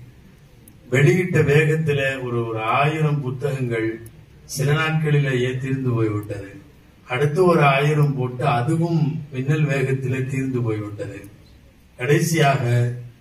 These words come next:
தமிழக முதல்வருக்கு இந்த புத்தகம் அன்பளிப்பாக வழங்கியதற்கு பின்னாலே மீண்டும் பல பேர் கேட்டு அது மூவாயிரம் பிரதியாக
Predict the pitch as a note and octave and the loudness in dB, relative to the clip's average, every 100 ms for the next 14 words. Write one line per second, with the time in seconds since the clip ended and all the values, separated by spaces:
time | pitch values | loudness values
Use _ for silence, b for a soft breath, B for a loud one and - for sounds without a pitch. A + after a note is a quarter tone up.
0 | - - _ - - E3 F3+ F3 E3 D3+ | -20 -20 _ -16 -4 2 4 4 4 4
1 | D#3 C#3+ C3+ C3 C3 B2 A#2 G#2+ G#2+ A2 | 6 4 2 -2 -4 -4 -2 -4 -4 -10
2 | - - C3 D3 C3+ B2+ A#2 A#2+ B2+ B2 | -14 -10 -4 0 0 0 -2 -4 -2 -2
3 | A#2+ A#2 A2+ A2 G#2+ A#2+ A#2 A2+ A2 G#2+ | -2 -2 -2 -4 -4 -2 -2 -2 -2 -6
4 | A2+ - A#2+ A#2+ A2 G2+ - - - - | -8 -4 -2 -2 -4 -6 -10 -14 -20 -20
5 | _ - B2+ D3 E3 E3 D#3 C#3 B2+ B2+ | _ -10 -2 -2 0 -2 -2 0 0 -2
6 | B2 A#2+ A#2 A2+ B2 A2 A2 G#2+ G#2+ C3 | -4 -4 -6 -6 -6 -6 -6 -8 -4 0
7 | D#3+ D#3+ D3+ C#3 C3+ B2 A#2+ A#2+ A#2 G#2+ | 2 4 2 0 0 -2 -2 -2 -4 -6